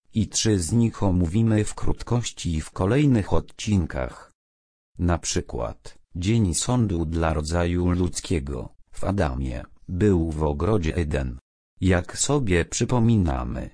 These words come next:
w tym dniu sądu na próbie do życia byli nasi pierwsi rodzice. Zauważamy także, że w tym dniu sądu Adam i Ewa najpierw zostali pouczeni odnośnie tego, co mogą robić,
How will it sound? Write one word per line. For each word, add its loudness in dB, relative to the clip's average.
w -16
tym 2
dniu 4
sądu 0
na 0
próbie 2
do 2
życia -2
byli 2
nasi 2
pierwsi 0
rodzice. -2
Zauważamy 2
także, -4
że 0
w -10
tym 2
dniu 4
sądu 2
Adam 0
i 0
Ewa 2
najpierw 2
zostali -2
pouczeni 2
odnośnie 0
tego, 0
co 0
mogą 2
robić, -4